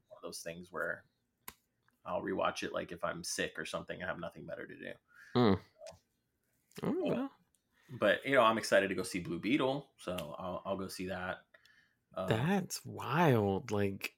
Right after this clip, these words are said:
Speaker 2: I wouldn't have thought that that movie would have been good. Like, I'm gonna see it based on the, kind of, like, the positive, 'cause I'm like, there's no reason why this movie should be getting good buzz.
Speaker 1: Well,
Speaker 2: Like
Speaker 1: it's Ant-Man. It's just Ant-Man.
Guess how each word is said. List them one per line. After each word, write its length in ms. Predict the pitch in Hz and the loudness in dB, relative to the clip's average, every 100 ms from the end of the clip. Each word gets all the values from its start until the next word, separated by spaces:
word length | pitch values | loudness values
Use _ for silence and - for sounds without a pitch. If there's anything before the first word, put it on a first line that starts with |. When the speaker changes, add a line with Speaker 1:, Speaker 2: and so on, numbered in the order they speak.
| - | -2
Speaker 2:
I 80 | 120 | 4
wouldn't 220 | 156 165 | 6 8
have 180 | 131 139 | 6 6
thought 540 | - 110 127 113 - - | 2 4 8 6 4 2
that 280 | 104 - | 2 4
that 200 | 110 107 | 2 4
movie 260 | 113 110 110 | 4 2 4
would 140 | 101 | 4
have 80 | 98 | 4
been 180 | 92 92 | 2 0
good. 440 | 85 101 107 92 92 - | 0 2 4 2 -2 -2
Like, 240 | 104 95 147 - - _ | 0 0 -6 -16 -20 _
I'm 140 | 120 175 | 10 12
gonna 160 | 151 | 12
see 260 | 110 - 107 | 10 6 6
it 180 | 101 - | 6 6
based 300 | 104 101 - | 4 4 4
on 320 | 98 95 90 - - | 4 4 2 -6 2
the, 180 | 101 - - _ - | 2 2 -6 _ 0
kind 140 | 117 | 4
of, 60 | 107 | 6
like, 140 | 104 | 6
the 100 | 101 | 4
positive, 540 | 95 - 104 104 101 95 - - - - | 0 4 4 6 4 4 -6 -20 -20 -2
'cause 100 | 135 | 8
I'm 100 | 160 | 10
like, 160 | 147 - | 10 12
there's 220 | 135 127 | 10 12
no 180 | 127 139 | 12 12
reason 520 | 143 127 127 117 107 | 12 12 10 8 8
why 460 | 101 101 98 95 - _ _ | 8 6 6 4 0 _ _
this 200 | 117 107 | 4 6
movie 280 | 110 107 101 | 8 8 8
should 260 | 95 98 92 | 4 2 2
be 120 | 98 | 2
getting 440 | 101 98 90 87 - _ _ _ | 6 6 6 0 -6 _ _ _
good 240 | 104 92 | 10 10
buzz. 500 | 90 85 78 - - - - 107 | 6 2 0 -6 -8 -12 -4 2
Speaker 1:
Well, 100 | 95 | 2
Speaker 2:
Like 80 | 90 | 2
Speaker 1:
it's 20 | - - - | -6 -10 -10
Ant-Man. 200 | 78 87 | -12 -10
It's 100 | - | -8
just 180 | - - | -8 -6
Ant-Man. 400 | 90 - - | -10 -10 -16